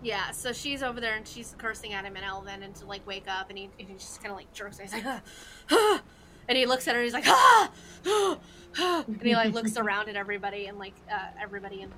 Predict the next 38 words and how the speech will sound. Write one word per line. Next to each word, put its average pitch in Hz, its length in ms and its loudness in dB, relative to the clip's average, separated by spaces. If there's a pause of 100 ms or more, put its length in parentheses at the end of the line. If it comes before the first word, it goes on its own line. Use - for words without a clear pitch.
room, 196 200 -10
and 226 80 -10
it's 277 160 -8
about, 285 200 -2
at 262 200 2 (240)
about 269 220 2 (100)
that 220 160 -2 (120)
point, 196 280 -10 (140)
um, 196 260 -8 (180)
Asha, 196 360 -6
that - 180 -8
Elro 196 360 -8
and 190 120 -14
you, 202 220 -14
like, - 120 -16
step - 280 -14
back 190 260 -10
through - 160 -16
the 208 100 -14
door, 180 360 -12 (440)
um, 185 240 -2 (140)
back 202 240 -4
into 202 320 -14
the, 175 200 -12 (200)
into 208 240 -12
the 196 100 -16
room, 202 440 -14 (140)
so - 120 -14
that 202 220 -14
you 196 160 -6
are 196 100 -8
once 190 300 -12
again, 185 320 -12
everybody's 185 480 -12
in 185 100 -18
the 185 60 -18
same - 280 -14
room. 90 200 -16